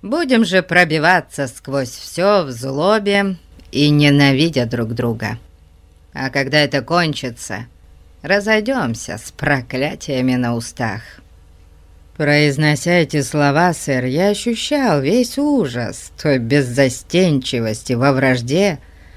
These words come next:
на которую самые худшие обстоятельства вынуждают самых худших людей.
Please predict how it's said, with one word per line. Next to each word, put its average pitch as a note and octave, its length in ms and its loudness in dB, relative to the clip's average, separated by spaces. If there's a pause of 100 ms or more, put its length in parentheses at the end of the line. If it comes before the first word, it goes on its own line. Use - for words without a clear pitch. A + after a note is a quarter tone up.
(560)
на E3+ 200 -6
которую F#3+ 540 4
самые A3+ 420 4
худшие A#2+ 520 -4
обстоятельства B2+ 1000 0
вынуждают C3+ 960 0
самых D#3+ 360 0
худших G#3 540 -4
людей. F3 640 0